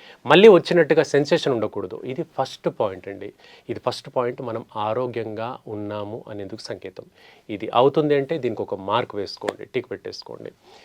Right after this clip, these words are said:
ఇక రెండవ పాయింట్ మెంటల్ పీస్, మానసిక ప్రశాంతత ఉండాలి. ఈ రోజుల్లో మానసిక ప్రశాంతత అనేది చాలామంది కరువు ఉంటుంది. కొన్ని అరువు తెచ్చుకునే సమస్యలు, కొన్ని మన వ్యక్తిగత సమస్యలు, వీటితో మానసిక ప్రశాంతత చాలా తగ్గుతుంది.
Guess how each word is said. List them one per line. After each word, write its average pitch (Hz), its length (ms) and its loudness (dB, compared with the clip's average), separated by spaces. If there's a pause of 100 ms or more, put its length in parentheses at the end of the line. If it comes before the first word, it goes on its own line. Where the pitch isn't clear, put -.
(200)
ఇక 156 140 2
రెండవ 143 500 8
పాయింట్ 95 400 -2 (380)
మెంటల్ 113 420 -4
పీస్, - 340 -16 (200)
మానసిక 113 600 -8
ప్రశాంతత 101 600 -12
ఉండాలి. 95 320 -16 (120)
ఈ 127 100 -4
రోజుల్లో 151 440 2 (360)
మానసిక 135 640 -2
ప్రశాంతత 110 480 -8
అనేది 104 260 -10 (160)
చాలామంది 107 480 -4
కరువు 98 280 -12
ఉంటుంది. 92 400 -16 (480)
కొన్ని 113 200 0
అరువు 110 200 2
తెచ్చుకునే 127 380 0
సమస్యలు, 127 500 -4 (200)
కొన్ని 113 220 -2
మన 98 220 -8
వ్యక్తిగత 104 480 -4
సమస్యలు, 98 440 -14
వీటితో 113 280 -6
మానసిక 113 580 -8
ప్రశాంతత 120 500 -12 (200)
చాలా 139 340 -2
తగ్గుతుంది. 101 560 -10